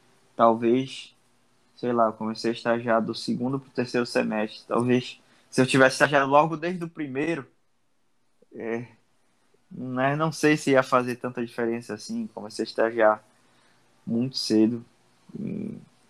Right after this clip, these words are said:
e, assim, não me arrependo disso. Se eu fizesse outra graduação, faria tudo da mesma forma com que eu fiz, com que eu fiz essa. Então, não tem nada que eu,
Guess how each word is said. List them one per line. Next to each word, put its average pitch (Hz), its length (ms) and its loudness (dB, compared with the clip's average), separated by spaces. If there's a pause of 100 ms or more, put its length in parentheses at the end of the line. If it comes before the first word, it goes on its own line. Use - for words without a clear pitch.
(160)
e, 104 220 2
assim, 113 260 0
não 120 160 4
me 151 100 2
arrependo 160 500 2
disso. 110 460 -8 (320)
Se - 100 -10
eu 113 40 -4
fizesse 120 380 2
outra 151 300 4
graduação, 147 720 0
faria 131 340 -8
tudo 160 320 -8
da 175 120 -2
mesma 156 420 -2
forma 147 360 0 (320)
com 131 140 -6
que 131 100 -4
eu 135 80 4
fiz, 131 420 -4 (600)
com 120 80 -8
que 120 140 -6
eu 123 60 -2
fiz 127 280 -4
essa. 104 380 -4 (760)
Então, 117 200 -10
não 120 160 -4
tem 135 220 -6
nada 120 280 0
que 120 120 -8
eu, 117 200 -2